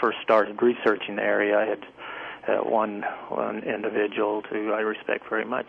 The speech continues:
said, uh, When you write about this stuff, you're gonna have to deal with with the other stuff that's out there. And so I've, I've tried to do that in a, in a low-key way, but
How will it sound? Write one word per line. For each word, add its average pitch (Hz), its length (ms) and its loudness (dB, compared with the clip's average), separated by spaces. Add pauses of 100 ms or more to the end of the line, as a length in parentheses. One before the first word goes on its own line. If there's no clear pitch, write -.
said, 110 180 0 (840)
uh, 67 120 -4 (300)
When 107 140 -6
you 107 120 -4
write 127 220 8
about 113 200 6
this - 160 -6 (100)
stuff, 107 240 0
you're 110 100 0
gonna 107 220 -2
have 113 200 0 (140)
to 104 180 -4
deal 110 300 4
with 104 200 2 (840)
with 110 120 -2
the 110 100 4
other 104 200 2 (100)
stuff 104 220 2
that's - 200 -2
out 107 200 2
there. - 240 -2 (880)
And 117 220 -8
so 117 140 4
I've, 117 120 6 (200)
I've 117 140 2
tried 107 280 2
to 107 60 -4
do 107 200 -4
that 104 280 4 (100)
in 101 200 -6
a, 104 180 -4 (1300)
in 123 120 0
a 117 40 2
low-key 110 440 2
way, 110 520 4 (680)
but 107 280 2